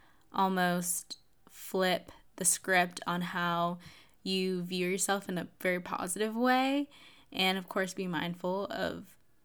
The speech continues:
what you listen to and what you take in. But I think if it's positive and encouraging to you, that can really speak to, like, okay, how does my,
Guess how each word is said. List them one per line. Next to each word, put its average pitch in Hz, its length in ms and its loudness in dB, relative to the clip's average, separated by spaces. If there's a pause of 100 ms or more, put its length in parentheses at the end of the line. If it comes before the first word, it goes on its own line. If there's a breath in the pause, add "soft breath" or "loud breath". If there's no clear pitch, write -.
what 175 340 -2 (280)
you 180 220 -2
listen 175 320 -2
to 196 160 -2
and 180 140 -4
what - 100 -4
you 170 140 -4
take 175 260 -6
in. 190 460 2
But - 380 0 (680 loud breath)
I 190 40 -6
think 185 180 -4
if 175 100 -8
it's 175 140 -6
positive 180 640 0
and 170 240 -4
encouraging 175 500 -6
to 185 140 -6
you, 175 600 -2 (280)
that 175 140 -4
can 180 160 -8
really 170 180 -2
speak 170 440 -6
to, 170 280 -2
like, 170 340 -6
okay, 202 360 -6
how 170 200 -4
does 175 180 -4
my, 175 160 -6